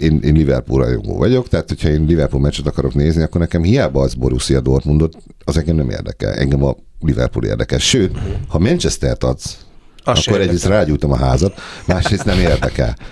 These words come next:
Speaker 2: Tehát például, hogyha te például neked ezt tudnod kell, mert mondjuk te még egy Burnley rajongó vagy,
Speaker 1: Aha.
Speaker 2: Akkor, akkor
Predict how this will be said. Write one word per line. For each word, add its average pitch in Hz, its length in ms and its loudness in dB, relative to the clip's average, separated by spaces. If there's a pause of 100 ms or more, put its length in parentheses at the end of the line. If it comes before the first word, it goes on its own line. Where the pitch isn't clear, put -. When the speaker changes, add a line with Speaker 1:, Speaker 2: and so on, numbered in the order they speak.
Speaker 2:
Tehát 175 220 2
például, 139 560 2
hogyha 135 240 2
te 156 160 2
például 127 360 2
neked 127 220 0
ezt 127 120 -2
tudnod 131 280 0
kell, 120 160 0
mert 123 140 2
mondjuk 123 200 0
te 170 80 4
még 120 320 0
egy 123 140 -2
Burnley 139 480 2
rajongó 117 440 4
vagy, 120 240 2
Speaker 1:
Aha. 107 200 0 (260)
Speaker 2:
Akkor, 143 500 0
akkor 143 440 0